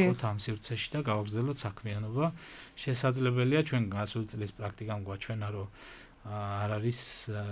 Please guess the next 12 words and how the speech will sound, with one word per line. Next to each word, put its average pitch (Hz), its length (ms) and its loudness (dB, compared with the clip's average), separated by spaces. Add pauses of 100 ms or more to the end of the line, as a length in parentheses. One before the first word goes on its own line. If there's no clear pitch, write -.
(760)
ასეც 104 360 0
მუშაობა 107 640 0
რთული, 127 480 2 (500)
არის 107 320 -4
გარკვეული, 101 560 -4 (460)
ესე - 200 -8
რომ 107 100 -2
ვთქვათ, 101 260 -8
შესვენების 110 640 2
საშუალებები 110 720 0
და, 147 180 2 (680)
აა, 101 760 -4